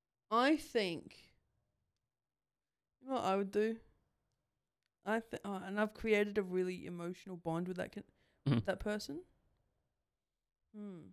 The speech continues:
Speaker 1: Yeah, no, I'd dog 'em. <laughs>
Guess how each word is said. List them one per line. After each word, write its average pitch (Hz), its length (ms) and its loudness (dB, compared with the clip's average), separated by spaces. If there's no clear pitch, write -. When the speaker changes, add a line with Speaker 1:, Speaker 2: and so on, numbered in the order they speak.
Speaker 1:
Yeah, 190 140 0
no, 180 160 4
I'd 208 140 6
dog 165 200 4
'em. 160 180 0
<laughs> - 200 10